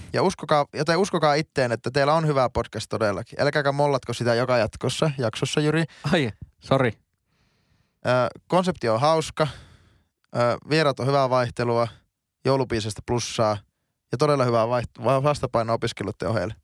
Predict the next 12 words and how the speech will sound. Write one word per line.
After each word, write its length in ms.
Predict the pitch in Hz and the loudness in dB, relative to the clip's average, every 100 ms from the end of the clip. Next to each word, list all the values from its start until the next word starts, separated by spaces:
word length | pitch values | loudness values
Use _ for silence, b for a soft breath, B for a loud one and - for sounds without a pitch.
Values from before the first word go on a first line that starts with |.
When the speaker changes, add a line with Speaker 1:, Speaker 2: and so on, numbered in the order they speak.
| b b b | b b b
Speaker 2:
Noniin. 240 | 185 143 101 B B - | -4 -4 -6 B B 0
Speaker 1:
Ö, 120 | 139 | 2
edellis-, 360 | - 202 214 - | 4 2 0 0
jaks-, 200 | 160 160 - | -2 -2 -4
edelliseen 340 | 165 208 170 151 | 0 2 2 0
jaksoon 260 | - 147 | 0 0
liittyen 440 | 151 151 - 139 135 b b b _ - | 2 0 0 0 0 b b b _ 0
me 60 | |
heitettiin 300 | 151 147 147 | 2 0 -2
lopussa 280 | 147 123 - | -2 -2 -4
tämä 240 | 131 131 120 _ _ _ _ _ _ | 0 0 -2 _ _ _ _ _ _
Tampere-kysymys. 600 | 156 180 147 110 98 87 | 2 2 0 -2 -6 -10